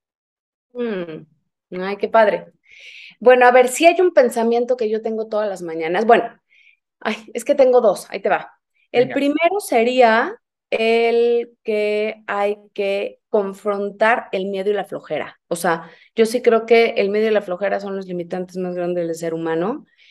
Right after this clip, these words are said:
Speaker 1: y si los tenemos claros y les damos frente, es muchísimo más fácil a evadir y pensar que no existen. Pero con el que yo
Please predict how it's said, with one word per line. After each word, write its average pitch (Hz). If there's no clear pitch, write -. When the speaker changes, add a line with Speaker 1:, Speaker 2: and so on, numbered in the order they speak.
Speaker 1:
y 190
si 202
los 196
tenemos 220
claros 175
y 165
les 165
damos 170
frente, 170
es 185
muchísimo 170
más 165
fácil 160
a 151
evadir 151
y 160
pensar 147
que 139
no 135
existen. -
Pero 240
con 220
el 220
que 214
yo 269